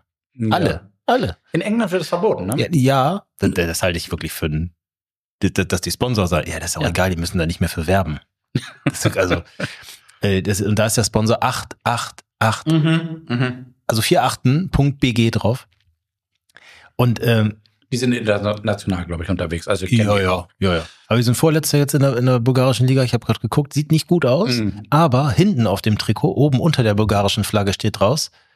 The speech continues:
Speaker 2: drauf, "The legend continues."
Speaker 1: Nee.
Speaker 2: Ist das doch ein schöner Abschied, oder?
Speaker 1: Äh, sind wir dabei, uns zu verabschieden?
Speaker 2: Ich glaube.
Speaker 1: Ja, das geht nicht, wie du weißt.
Speaker 2: Ach so.
Speaker 1: Denn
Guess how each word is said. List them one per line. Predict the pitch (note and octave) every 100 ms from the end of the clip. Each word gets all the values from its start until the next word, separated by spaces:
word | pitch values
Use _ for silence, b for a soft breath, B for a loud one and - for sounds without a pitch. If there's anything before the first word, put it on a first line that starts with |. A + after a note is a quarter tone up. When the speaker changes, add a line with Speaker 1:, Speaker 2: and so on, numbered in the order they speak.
| b B2
Speaker 2:
drauf, | G#2+ C3+ - b b _
"The | - F#2+
legend | G2 G#2 - G2+
continues." | G2+ - F#2+ D#2 - - -
Speaker 1:
Nee. | F2+ F#2 - D#2 - _ _ -
Speaker 2:
Ist | F#2 F2
das | -
doch | F2+
ein | F#2+
schöner | G#2 F#2+
Abschied, | D#2 - D#2 D2+
oder? | F2 G#2 _ _ _ _ _ _ _ _ B2+
Speaker 1:
Äh, | C3 A#3 C4+ -
sind | E3 D#3+ G3+
wir | G#3
dabei, | E3 D#3+ D3+
uns | D3 -
zu | D#3+
verabschieden? | D3 C#3+ A2+
Speaker 2:
Ich | G2+
glaube. | F#2 E2 - _ _ _ -
Speaker 1:
Ja, | C#3 C#3+ F#3+ B B B -
das | D3
geht | G#3 G3
nicht, | G#2 F2 -
wie | B2
du | B2 A2+
weißt. | A#2+ - - -
Speaker 2:
Ach | A2+
so. | G#2+ D#2 - _ _ - -
Speaker 1:
Denn | C3